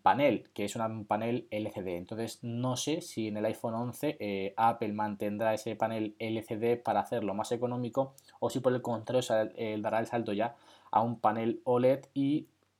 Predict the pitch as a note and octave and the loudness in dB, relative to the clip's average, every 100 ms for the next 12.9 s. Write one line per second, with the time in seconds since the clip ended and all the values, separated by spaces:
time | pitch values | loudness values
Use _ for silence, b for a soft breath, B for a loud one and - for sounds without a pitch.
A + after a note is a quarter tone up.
0 | - A#2 A#2 B2 A#2 A2 - - A#2 A2+ | -4 -2 2 2 2 -4 -4 0 2 2
1 | G#2+ A2+ G#2+ G2+ - G2+ G2 F#2 - B | -2 -2 0 0 0 0 0 -2 -10 B
2 | B B - A#2 A#2 B2 A#2+ A#2+ A2+ - | B B -4 2 4 4 2 0 0 4
3 | B2+ B2+ C3+ A2+ G#2 G2+ G2 - G#2 B2+ | 4 4 0 -4 -4 -2 -4 -4 -4 -2
4 | A#2 A2 G2+ G#2+ G#2 - G2 G2+ C3 G#2 | -2 -2 -4 -4 -4 -6 -6 0 0 0
5 | G2 - G2+ G2+ G#2+ A#2+ A2+ E2 - b | -2 0 0 0 -2 -2 0 -2 -8 b
6 | b b - G#2+ G#2 G#2 - B2+ A#2+ A#2 | b b -4 -2 0 -2 -2 -2 0 4
7 | C3 C3+ A#2+ A#2 A#2 A2+ A2+ G#2+ A2+ G#2 | 4 4 0 -2 -2 -2 -2 -2 -2 0
8 | G#2 G2 F#2+ F#2+ - - _ - - C3 | 2 2 0 -2 -10 -20 _ -6 -4 -2
9 | A#2 A2 - - C#3+ C3+ B2+ - B2 A#2+ | 0 -2 -6 -2 2 4 2 4 4 6
10 | B2+ B2 - - C3+ B2 A#2 G#2 C3 G#2+ | 6 6 4 -4 0 2 2 -2 -4 -4
11 | G#2 G#2 A2 - A#2+ A2 G2+ G#2 A2 B2+ | -6 -4 -6 -4 -4 -4 -4 -6 -2 -2
12 | B2 A#2 - A2 A2 A2 C3 C3 C#3 | 0 -2 -4 -6 -6 0 2 4 2